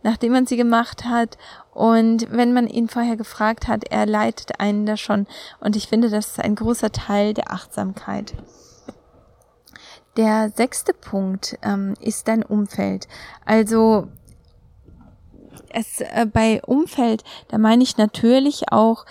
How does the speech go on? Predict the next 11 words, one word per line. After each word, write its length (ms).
die 120
Chemikalien, 760
die 80
du 180
einatmest, 760
die 60
Chemikalien, 680
die 120
du 160
auf 180
deine 400